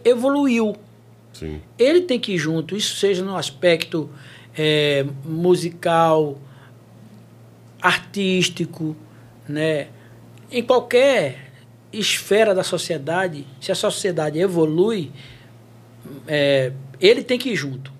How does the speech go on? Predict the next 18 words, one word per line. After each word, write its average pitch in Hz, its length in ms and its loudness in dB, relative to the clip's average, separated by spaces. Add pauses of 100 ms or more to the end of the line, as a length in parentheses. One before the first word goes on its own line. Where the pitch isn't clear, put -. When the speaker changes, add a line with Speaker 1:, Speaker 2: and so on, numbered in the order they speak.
Speaker 1:
Ou 247 160 6
ele 262 200 4
vai 170 220 -2
junto, 160 500 -6
ele 214 120 4
procura 214 640 -4
se - 140 -10
inserir 165 600 -6 (540)
naquele 175 520 -2 (300)
time, 165 440 2
naquele 185 320 -2
tempo 151 460 -4
ali, 170 300 -4 (540)
ou 240 200 0
infelizmente 311 640 0
ele 349 180 4
vai 320 160 2
ficar - 560 -6